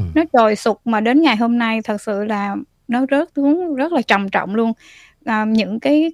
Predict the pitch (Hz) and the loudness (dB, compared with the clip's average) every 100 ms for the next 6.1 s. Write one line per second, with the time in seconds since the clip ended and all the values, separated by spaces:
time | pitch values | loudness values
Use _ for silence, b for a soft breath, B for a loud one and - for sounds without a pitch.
0 | - 254 240 247 240 220 190 247 - 208 | 0 0 2 2 2 0 -2 -4 -2 -2
1 | 208 214 220 277 - 185 196 202 190 262 | 0 0 2 2 0 -2 0 0 0 -2
2 | 202 185 247 302 - 262 220 196 214 190 | -2 -2 0 0 0 0 0 0 -2 -2
3 | 175 190 b b b 226 208 247 262 262 | -4 -8 b b b -2 0 2 2 0
4 | 247 254 330 220 214 269 294 339 - 240 | 0 2 2 0 0 0 0 -2 -4 -4
5 | 233 233 214 247 202 185 208 269 214 202 | -2 -2 -2 0 0 -2 0 2 2 -2